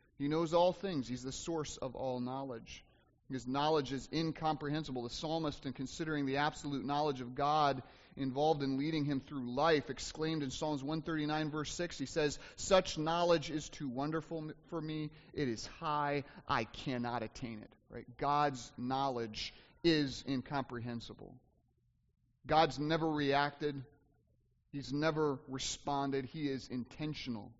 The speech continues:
He not only knows all things past, present, and future, but he knows all the future possibilities as well. And this is where God's wisdom and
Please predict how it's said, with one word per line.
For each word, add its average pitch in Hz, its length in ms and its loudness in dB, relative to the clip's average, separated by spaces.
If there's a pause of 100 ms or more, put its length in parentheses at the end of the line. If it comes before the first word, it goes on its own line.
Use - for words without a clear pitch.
(600)
He 135 60 -4
not 156 200 2
only 156 220 4
knows 156 320 4
all 156 160 4
things 151 280 -2
past, 160 340 -2
present, 143 300 0
and 131 100 -2
future, 170 340 -4
but 139 140 -4
he 131 60 0
knows 143 260 0
all 147 140 0
the 139 80 -4
future 139 320 -6
possibilities 135 1040 -6
as 120 180 -8
well. 117 400 -8 (800)
And 120 100 -8
this 139 120 -8
is 123 120 -10
where 131 140 -2
God's 123 380 0
wisdom 123 540 -4
and 117 300 -4